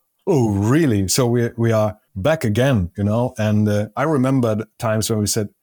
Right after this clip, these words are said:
"Oh, it's the first time for ages that we have four thousand in the stadium," and all that stuff. And, and it was a long time. You didn't need to, to worry about. You could come here by the, you know, by bicycle,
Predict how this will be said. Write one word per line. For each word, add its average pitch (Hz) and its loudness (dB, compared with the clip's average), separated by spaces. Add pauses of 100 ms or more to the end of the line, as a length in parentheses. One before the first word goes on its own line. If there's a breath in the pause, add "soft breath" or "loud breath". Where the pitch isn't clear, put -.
(200)
"Oh, 120 -4
it's - -6
the 101 -8
first - -4
time 110 -2 (420)
for 113 -2
ages 117 0
that 110 -4
we 110 -2 (180)
have 101 -4
four - -4
thousand 107 -2
in 107 0
the 101 0
stadium," 95 -2
and 95 -4
all 113 -2
that 101 -4
stuff. 107 -6
And, 95 -14 (320)
and 101 -2
it 101 -2
was 107 -2 (220)
a 117 -4
long 156 0
time. 156 0
You 117 0
didn't 117 2
need 123 0
to, 107 -2
to 110 -4
worry 117 0
about. 90 -4
You 85 -6
could - -6
come 127 -2
here 117 0
by 104 0
the, 101 -6 (180)
you 104 -4
know, 104 -4
by 104 -6
bicycle, 117 -2